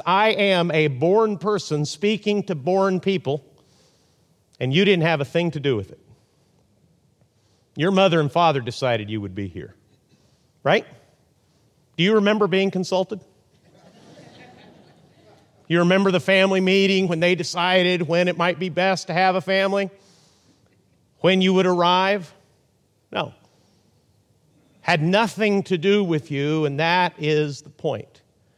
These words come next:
Unless you're born again, unless you have a life entirely different from the one you have now, unless you have a whole new life that doesn't depend on you,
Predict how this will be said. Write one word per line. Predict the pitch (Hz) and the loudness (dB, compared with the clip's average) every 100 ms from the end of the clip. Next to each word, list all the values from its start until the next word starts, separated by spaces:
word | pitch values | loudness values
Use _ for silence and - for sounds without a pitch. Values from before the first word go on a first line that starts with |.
| _ _ _ _ _ _ _ | _ _ _ _ _ _ _
Unless | 139 151 190 240 - | -2 2 2 2 0
you're | 233 233 | 2 4
born | 180 214 226 220 | 4 2 2 2
again, | 175 208 180 156 | 0 0 2 0
unless | 160 165 180 226 - 214 | -2 0 2 0 0 -4
you | 233 | -2
have | 190 220 226 202 | 0 2 2 2
a | |
life | 175 185 196 185 - - _ _ _ _ _ _ _ - | 0 0 0 0 -2 -12 _ _ _ _ _ _ _ 0
entirely | 175 165 - 202 233 254 240 226 | 0 0 0 4 6 6 4 2
different | 220 - 175 - | 0 0 -4 -4
from | 170 170 | -6 -2
the | 160 | -2
one | 175 214 208 | 0 0 0
you | 208 | -2
have | 196 185 165 | 0 0 0
now, | 170 147 - - 147 | 0 0 -4 -16 -2
unless | 170 185 226 - | 2 4 2 0
you | 208 | -2
have | 170 202 185 | 0 0 2
a | 165 151 | 2 0
whole | - 247 262 254 254 - - - | -2 2 4 4 2 0 -8 -4
new | 180 240 240 214 - - | 0 2 0 -2 -6 -6
life | 180 190 156 - | 0 2 2 -2
that | 165 143 | -8 -2
doesn't | 180 220 180 233 151 | 0 2 0 -4 -4
depend | 160 160 214 208 | -6 -2 -2 0
on | 180 165 165 | 0 0 0
you, | 190 208 | 2 2